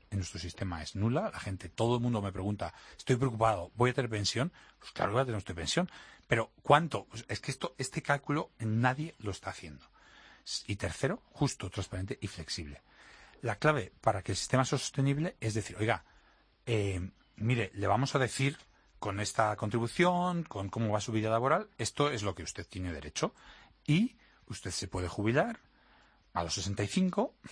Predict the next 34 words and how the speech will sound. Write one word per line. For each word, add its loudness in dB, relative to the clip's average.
puede, 0
por -2
ejemplo, 0
estar 0
tres -2
años 0
más 2
y -8
llegar -6
a -4
la 2
máxima, 0
o -2
los -8
que -10
sean. 0
Usted -2
puede 0
empezar 2
a 4
cobrar 2
la 0
pensión 2
y, -4
y -2
cobrar 0
la 0
pensión -2
entera 2
y -2
seguir -2
trabajando, 0
por 0
ejemplo". 0